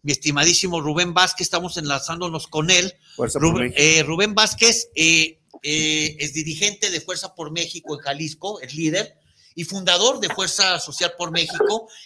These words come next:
Speaker 1: Esto ya son hechos consumados, se da la vuelta a la página, hay una nueva etapa, hay una nueva responsabilidad,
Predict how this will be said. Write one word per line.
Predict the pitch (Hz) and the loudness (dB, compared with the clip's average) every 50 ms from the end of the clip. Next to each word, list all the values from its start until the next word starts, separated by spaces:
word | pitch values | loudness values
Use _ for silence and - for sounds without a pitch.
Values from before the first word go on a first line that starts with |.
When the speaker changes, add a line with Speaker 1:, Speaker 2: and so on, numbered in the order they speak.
| - - | -8 -2
Speaker 1:
Esto | 202 202 202 - 202 196 | -2 -2 -2 -2 -4 -4
ya | 180 190 190 190 | -2 0 -2 -2
son | - 196 190 185 | -2 -6 -8 -6
hechos | 190 180 - 185 - - | -8 -8 -8 -12 -14 -10
consumados, | - 160 143 - 170 165 175 202 208 202 202 208 208 - - - | -10 -8 -8 -8 -8 -6 -2 -2 -2 -2 -2 -4 -8 -8 -12 -12
se | - 165 160 | -8 -8 -6
da | 165 180 | -4 -4
la | 180 175 170 | -4 -4 -6
vuelta | 175 180 170 - 170 156 | -6 -8 -8 -8 -8 -8
a | |
la | 151 147 147 - | -8 -8 -8 -8
página, | 196 190 - 208 208 202 214 220 220 - _ _ _ _ _ _ | -8 -8 -4 -4 -4 -2 -2 -4 -4 -6 _ _ _ _ _ _
hay | - 165 175 170 | -2 -2 -2 -2
una | 185 180 175 175 | -4 -8 -8 -6
nueva | 170 175 180 165 160 151 | -6 -4 -4 -2 -2 -2
etapa, | 151 - 196 202 202 - 214 214 220 220 - - - _ _ _ _ | -2 0 0 -2 0 0 -2 -2 -2 -2 -6 -12 -14 _ _ _ _
hay | - 147 156 160 | -6 -6 -6 -6
una | 175 175 175 | -6 -6 -6
nueva | 170 170 180 175 165 170 | -6 -4 -4 -4 -2 -2
responsabilidad, | 156 156 143 - - 143 147 - 139 143 143 147 151 147 170 180 202 208 - _ | -2 -2 -4 -6 -6 -10 -10 -8 -6 -6 -4 -4 -2 0 0 0 0 0 -4 _